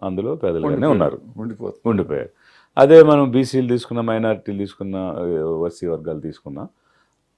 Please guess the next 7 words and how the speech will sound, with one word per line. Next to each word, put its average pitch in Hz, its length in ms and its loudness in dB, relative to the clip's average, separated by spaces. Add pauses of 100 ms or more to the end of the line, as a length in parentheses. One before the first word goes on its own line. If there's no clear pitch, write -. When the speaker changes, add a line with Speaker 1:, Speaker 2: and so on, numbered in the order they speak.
(160)
Speaker 1:
కొంచెం 165 340 4
తక్కువ 123 300 2
ఉండొచ్చు. 76 640 -10
Speaker 2:
అవును. 104 160 -16 (280)
Speaker 1:
అలా, 143 460 4
but 123 400 -2 (460)
ఆ, 90 300 -6